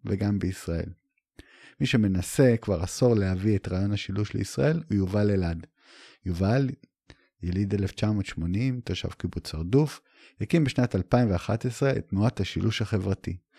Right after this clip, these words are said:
מטרתה הייתה לקדם את הרעיון בקרב הציבור הישראלי. התנועה התרוממה גבוה מהר מאוד בתחילת דרכה, ואז נעלמה כמעט לחלוטין. אבל יובל המשיך וממשיך לפעול במרץ לקידום הרעיון הזה.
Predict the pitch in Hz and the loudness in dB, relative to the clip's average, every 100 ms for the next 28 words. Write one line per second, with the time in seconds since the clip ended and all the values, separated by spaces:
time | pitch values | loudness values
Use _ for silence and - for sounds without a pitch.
0 | - _ 87 - 104 - 143 147 _ _ | -20 _ -6 -2 -2 0 -2 -2 _ _
1 | 92 101 98 - 101 151 135 98 90 87 | -2 0 2 0 6 8 8 4 0 2
2 | 101 131 107 - 113 110 90 - 90 90 | 2 2 0 0 2 2 0 -4 -6 -4
3 | 85 80 - 73 76 76 85 - - _ | -4 -4 -6 -6 -6 -6 -10 -16 -20 _
4 | 90 - 104 120 131 - 95 95 101 101 | -12 -2 2 4 2 -2 -6 -2 0 4
5 | 120 120 110 104 120 110 98 95 117 113 | 4 6 4 6 4 4 4 2 4 4
6 | 104 95 90 - 90 90 87 101 - 190 | 2 0 -4 -6 -4 -2 -2 -4 0 0
7 | 233 _ _ _ _ 123 123 123 107 104 | -2 _ _ _ _ 4 4 6 6 6
8 | 131 165 - - 95 98 - - 95 92 | 4 2 -4 -4 0 0 -2 -4 -6 -6
9 | - - - - _ - _ - 92 104 | -8 -10 -12 -20 _ -20 _ -2 0 0
10 | 113 110 131 175 80 170 - _ _ - | 2 4 4 4 4 0 -6 _ _ -6
11 | 92 - 147 147 131 98 98 113 - 196 | -4 2 4 4 2 0 2 2 2 0
12 | 127 110 135 123 110 113 113 135 156 - | 0 0 2 4 4 4 4 0 -2 -8
13 | 95 - 113 143 135 135 131 139 131 117 | -6 -2 0 2 2 2 2 2 -2 -4